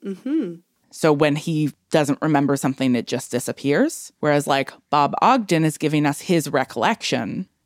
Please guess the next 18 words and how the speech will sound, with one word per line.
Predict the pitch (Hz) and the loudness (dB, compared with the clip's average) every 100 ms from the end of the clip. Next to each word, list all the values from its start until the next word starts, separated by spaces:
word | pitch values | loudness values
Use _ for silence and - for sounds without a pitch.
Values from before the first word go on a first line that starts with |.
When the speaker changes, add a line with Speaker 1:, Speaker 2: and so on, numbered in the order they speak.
| _ | _
Speaker 2:
which | 156 147 165 | -4 -2 0
we | 156 | 2
might | 165 185 190 - | 4 2 0 0
then | 160 151 | 0 2
interpret | 143 - - 247 - 175 151 | 0 -2 0 0 2 0 2
based | - 147 - | 0 -2 0
on | 131 | -2
its | 131 - | -2 -8
context | - 190 185 170 139 135 233 - - - - _ | -2 0 2 0 -2 -2 -2 -6 -16 -14 -18 _
and | 165 143 | -2 -2
its | - | -4
framing. | - 196 202 165 135 127 160 190 - - _ | -4 0 2 2 2 0 -4 -8 -16 -20 _
We | 147 | -2
might | 156 160 147 | 2 2 0
then | 143 - | -2 0
interpret | 151 143 - 220 202 190 - | -2 -4 -2 -2 0 -2 0
it | 156 139 135 - _ - | 2 4 2 -2 _ -2
as | 143 135 135 131 139 - | 2 2 2 0 -2 -14